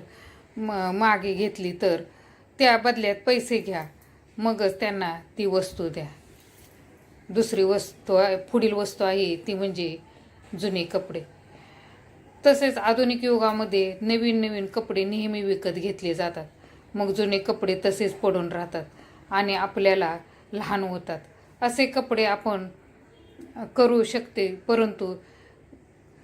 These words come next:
हे कपडे धुवून व्यवस्थित करूनच नंतर दान करावे. आपले जुने कपडे धुवून तसेच्या तसे न देता दिले गेले तर असे केल्याने आपले नशीब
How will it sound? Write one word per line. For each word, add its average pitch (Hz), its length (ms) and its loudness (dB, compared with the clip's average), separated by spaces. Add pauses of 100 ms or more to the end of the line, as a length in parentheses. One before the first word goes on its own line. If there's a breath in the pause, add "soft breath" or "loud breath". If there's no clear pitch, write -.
(140)
हे 254 140 2
कपडे 226 500 2
धुवून 202 460 2
व्यवस्थित 202 540 2 (160)
करूनच 196 460 -4 (340 soft breath)
नंतर 220 480 0 (640 soft breath)
दान 190 320 4
करावे. 160 460 -4 (440)
आपले 196 420 0
जुने 196 260 -2
कपडे 185 720 -4 (240)
धुवून 196 420 0
तसेच्या 196 460 0 (100)
तसे 196 280 -2
न 202 160 -2 (220)
देता 190 400 0 (640 loud breath)
दिले 214 460 4
गेले 190 480 0
तर 175 200 0 (960 loud breath)
असे 254 280 2
केल्याने 226 480 0
आपले 214 380 0
नशीब 208 380 -2